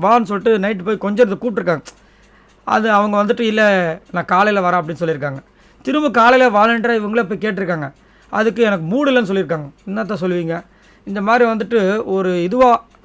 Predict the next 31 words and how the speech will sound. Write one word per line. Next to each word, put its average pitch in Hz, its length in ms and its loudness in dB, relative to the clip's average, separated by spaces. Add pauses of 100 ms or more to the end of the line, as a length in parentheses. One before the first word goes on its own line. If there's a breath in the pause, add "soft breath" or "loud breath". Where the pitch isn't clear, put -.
(140)
ஒரு 202 180 0
அவனை 180 300 2
சப்போர்ட் 196 340 0
பண்றதுக்கு 202 340 -2
போனா 208 340 2
கூட 180 320 0
மூடு 240 320 2
இல்லைன்னு 240 140 0
சொல்லிட்டாங்கன்னா 202 420 -2
நம்ம 190 280 0
வந்துட 185 140 -4
வேண்டியதான். 151 320 -4 (440 soft breath)
அதுக்கு 233 300 0
மேல 247 200 2
நம்ம 202 240 0
என்ன 208 220 0
பண்ண 185 180 -2
முடியும் 151 260 -6 (100)
அப்படின்ற 190 320 -4
மாதிரி 175 280 -2
இருந்துச்சு. 156 360 -8 (360 soft breath)
But 233 160 0 (120)
அர்ச்சனாவோட 233 480 2
இந்த 208 180 -2
தங்கமான 208 460 -2
மனசு 180 300 -4
தான் 185 180 0
வந்துட்டு 151 100 -8
எல்லாருக்குமே 175 460 -2
ரொம்ப 190 200 -6
பிடிச்சிருக்கு. 165 320 -6